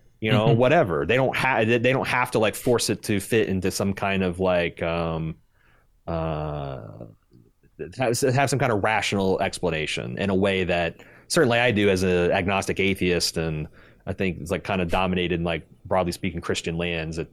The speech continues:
Speaker 1: you kind of have to.
Speaker 2: That's the thing about
Speaker 1: Because
Speaker 2: the Christian religion.
Speaker 1: it's
Speaker 2: I
Speaker 1: probably
Speaker 2: mean, it
Speaker 1: demons, you
Speaker 2: yeah,
Speaker 1: know?
Speaker 2: when, when you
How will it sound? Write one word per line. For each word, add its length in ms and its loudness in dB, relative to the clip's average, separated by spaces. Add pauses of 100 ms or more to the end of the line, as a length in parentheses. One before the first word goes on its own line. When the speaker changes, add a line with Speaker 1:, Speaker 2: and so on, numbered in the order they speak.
Speaker 1:
you 100 -8
kind 240 -6
of 60 -8
have 320 -6
to. 320 -8 (120)
Speaker 2:
That's 180 -4
the 100 4
thing 240 4
about 260 4
Speaker 1:
Because 60 -4
Speaker 2:
the 280 2 (120)
Christian 360 0
religion. 280 0
Speaker 1:
it's 60 0
Speaker 2:
I 20 2
Speaker 1:
probably 200 6
Speaker 2:
mean, 40 0
it 20 0
Speaker 1:
demons, 640 -2
you 80 -2
Speaker 2:
yeah, 160 4
Speaker 1:
know? 60 4
Speaker 2:
when, 260 2
when 160 4
you 340 4